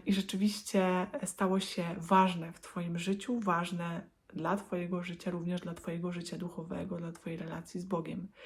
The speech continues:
Tak więc, e, niech ten drobny gest, że napiszesz właśnie to, o tym poruszeniu w komentarzu, em, właśnie niech będzie takim dobrym początkiem, e, w twoim rozeznawaniu.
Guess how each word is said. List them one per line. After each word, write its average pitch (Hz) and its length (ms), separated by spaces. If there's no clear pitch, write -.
Tak 202 180
więc, 208 360
e, 202 300
niech 277 200
ten 254 180
drobny 311 380
gest, 196 340
że 202 100
napiszesz 240 440
właśnie 214 320
to, 208 240
o 208 120
tym 202 160
poruszeniu 202 440
w 208 80
komentarzu, 196 800
em, 196 720
właśnie 220 360
niech 196 300
będzie 196 240
takim 196 600
dobrym 196 420
początkiem, 185 960
e, 170 420
w - 60
twoim 185 380
rozeznawaniu. 175 960